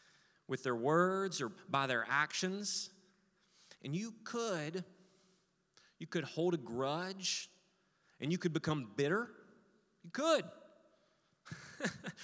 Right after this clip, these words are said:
We're all susceptible to that. You could. Or you could choose, "Hey, I'm pursuing unity with fill in the blanks,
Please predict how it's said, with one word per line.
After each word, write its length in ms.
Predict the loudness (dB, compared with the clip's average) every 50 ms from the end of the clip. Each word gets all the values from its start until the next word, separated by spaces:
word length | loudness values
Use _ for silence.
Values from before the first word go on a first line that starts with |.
| -12 -4 2
We're 160 | 4 6 6
all 160 | 6 6 6 4
susceptible 680 | 4 2 4 4 4 4 4 2 0 4 4 4 4
to 100 | 4 2
that. 320 | 0 0 -2 -2 -6 -12 -18 -20 -20 -20 -20 -20 -20 -20 -20 -20 -20 -20 -20 -20 -20 -20 _ _ -10
You 100 | -10 -8
could. 560 | -6 -4 -2 0 0 0 0 -2 -4 -6 -10 -14 -16 -20 -20 -20 -20 _ _ -4
Or 460 | 0 0 0 2 2 0 0 0 -2 -2
you 180 | -2 -2 -4
could 220 | -2 -2 -4 -4 -2
choose, 720 | -2 -2 -2 -2 -2 -2 -2 -2 -2 -2 -2 -2 -4 -4 -6 -16 -20 -20 -20 -20 -20 -20 _ _ _ _ _ _ _ _ _ _ -12 -8 -6
"Hey, 220 | -6 -6 -6 -8 -12 -16 -10 -6
I'm 180 | -4 -4 -4 -6 -8 -6
pursuing 440 | -4 -2 -2 0 -2 -2 -2 -4 -6
unity 760 | -4 0 0 2 2 2 0 0 0 -2 -4 -4 -6 -8 -12 -10
with 500 | -2 2 4 4 4 2 0 -6 -14 -16 -18 -20 -20 _ -16 -8
fill 220 | -4 -2 0 0 0
in 100 | 0 0
the 80 | -2
blanks, 680 | -2 0 0 0 0 -2 -4 -6 -6 -6 -6 -6 -6